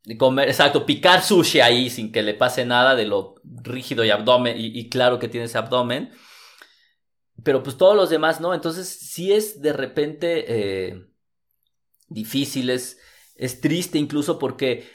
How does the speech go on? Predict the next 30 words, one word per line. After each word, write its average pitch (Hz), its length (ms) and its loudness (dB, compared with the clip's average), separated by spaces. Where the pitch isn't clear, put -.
algo 165 240 0
que, 147 320 -2
que 143 80 -8
es 139 100 -8
preocupante, 147 840 -2
y 139 80 -2
eso 139 160 -6
sí 143 120 -8
es - 80 -10
preocupante, 135 540 -4
es 143 100 -6
que 131 200 -4
esta 160 200 2
democratización, 120 800 0
que 113 80 -6
sí 127 100 -10
me 127 120 -4
parece 131 380 -2
democratización 104 760 -10
de 127 80 -2
las 117 160 -4
herramientas 113 720 -4
digitales 117 580 -4
para 101 200 -4
obtener 110 440 -8
imágenes, 135 680 -4
no 139 340 -2
se 175 140 -2
ha 170 60 2
visto 160 800 -4